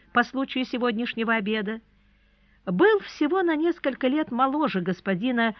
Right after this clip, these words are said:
Буденброка-старшего и носил костюм того же старинного покроя.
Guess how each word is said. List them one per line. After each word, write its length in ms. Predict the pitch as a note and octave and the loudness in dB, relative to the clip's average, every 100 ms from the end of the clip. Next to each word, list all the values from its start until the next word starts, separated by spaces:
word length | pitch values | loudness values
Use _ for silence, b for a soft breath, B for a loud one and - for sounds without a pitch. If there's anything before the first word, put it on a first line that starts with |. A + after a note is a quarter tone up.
| B B | B B
Буденброка-старшего 1300 | A3+ G#3 G#3+ G#3+ A3 A3+ - F#3 C#3+ A2+ - G#2+ F2+ _ b b b b b | 0 2 0 0 -2 -6 -6 -4 -4 -4 -10 -10 -14 _ b b b b b
и 140 | - A3+ | 2 4
носил 420 | B3+ B3+ F#4 G#4+ | 4 2 2 2
костюм 640 | - D4 - - E4+ G4 | 0 -4 -4 -2 0 0
того 380 | F4+ G#3+ A#3 E4 | 0 0 2 0
же 140 | F4 D#4 | 0 -4
старинного 600 | - G3 F#3+ B3 B3+ A#3+ | 0 0 2 0 -4 -4
покроя. 680 | - - - D3 A2 C3 | -4 -6 -6 -8 -8 -10